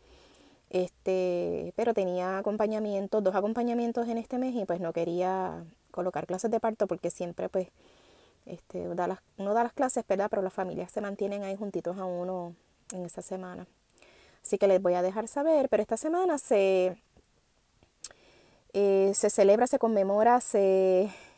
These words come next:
honra, ¿verdad? El trabajo de las dulas, eh, del veintidós al veintisiete o veintinueve de, de marzo. Y en Puerto Rico, pues, no,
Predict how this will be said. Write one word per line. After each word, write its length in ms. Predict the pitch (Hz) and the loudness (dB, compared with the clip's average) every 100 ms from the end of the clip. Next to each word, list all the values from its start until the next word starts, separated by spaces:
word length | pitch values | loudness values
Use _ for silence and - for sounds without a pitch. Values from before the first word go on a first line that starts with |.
| _ _ _ | _ _ _
honra, 500 | - 208 214 208 233 - | -2 0 2 0 -2 -2
¿verdad? 320 | 180 180 320 - - - - - | 0 2 0 -6 -20 -20 -12 -4
El 100 | 202 | 4
trabajo 320 | 180 170 196 | 4 6 6
de 100 | 226 | 6
las 160 | 262 | 6
dulas, 520 | 285 311 294 214 208 254 _ - - | 4 4 6 6 4 2 _ -16 -4
eh, 680 | 185 175 170 170 165 165 170 - _ _ _ _ _ _ _ - | 0 2 2 0 -2 -6 -10 -20 _ _ _ _ _ _ _ 0
del 160 | 202 196 | 4 6
veintidós 440 | 190 185 170 185 | 6 2 0 0
al 760 | 196 202 208 214 214 214 208 214 - - | 0 -2 -2 -2 -2 -2 -4 -10 -20 -16
veintisiete 600 | 214 175 180 170 220 220 | -10 -8 -8 -4 -2 -2
o 20 | |
veintinueve 480 | 185 185 175 175 185 | -2 -4 -2 0 2
de, 420 | 214 226 226 - | 2 2 0 -2
de 160 | - 254 | -4 -4
marzo. 560 | 302 339 - 262 247 269 _ _ _ - - _ - | -2 -2 -2 -2 -2 -4 _ _ _ -20 -20 _ -6
Y 60 | |
en 80 | 196 | -2
Puerto 220 | 190 196 | 0 0
Rico, 320 | 190 180 185 196 | -2 -2 -2 0
pues, 200 | 240 226 | 0 -2
no, 880 | 208 185 185 185 202 208 190 185 | -2 0 0 0 0 -2 -4 -8